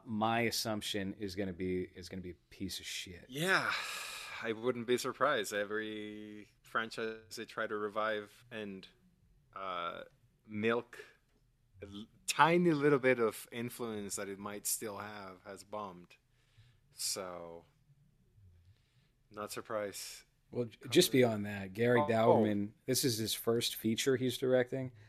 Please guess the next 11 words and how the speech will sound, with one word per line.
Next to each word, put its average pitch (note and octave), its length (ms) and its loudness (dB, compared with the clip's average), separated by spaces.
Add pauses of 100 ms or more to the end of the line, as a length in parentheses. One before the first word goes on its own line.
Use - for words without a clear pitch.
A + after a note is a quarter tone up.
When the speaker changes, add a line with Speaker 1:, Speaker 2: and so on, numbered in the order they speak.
(320)
Speaker 1:
Uh, G2+ 160 -2
he C3 340 0
is A2+ 480 2
one G#2+ 160 0
of G#2+ 60 0
the G2 80 0
worst G#2+ 600 0 (100)
screenwriters G#2 800 0
in F#2+ 60 -4
Hollywood, F#2+ 640 -2
and F#2+ 460 -6